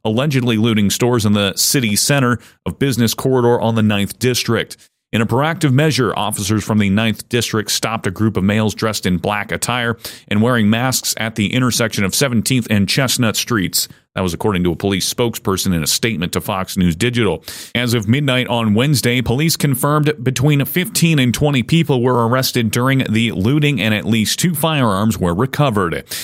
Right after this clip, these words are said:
As officers were speaking with these individuals, they began to receive reports of looting at the Foot Locker on Chestnut Street. Responding officers arrived at the Foot Locker and discovered the store had been ransacked in a coordinated attack,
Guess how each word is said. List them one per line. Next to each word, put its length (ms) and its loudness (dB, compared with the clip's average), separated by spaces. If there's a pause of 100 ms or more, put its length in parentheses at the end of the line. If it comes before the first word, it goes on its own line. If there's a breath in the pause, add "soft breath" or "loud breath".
(100)
As 160 -4
officers 540 -2
were 200 2
speaking 640 -2
with 180 0
these 220 0
individuals, 600 2
they 120 0
began 340 0
to 60 2
receive 360 0
reports 400 0
of 180 -2
looting 420 2
at 120 0
the 80 -2
Foot 240 0
Locker 360 -4
on 200 0
Chestnut 500 0
Street. 720 -4
Responding 440 -2
officers 480 -2
arrived 340 0
at 80 -4
the 60 -10
Foot 240 0
Locker 340 -2
and 80 2
discovered 400 0
the 60 -2
store 240 0
had 80 0
been 180 0
ransacked 640 0
in 100 0
a 120 0
coordinated 680 0
attack, 480 -2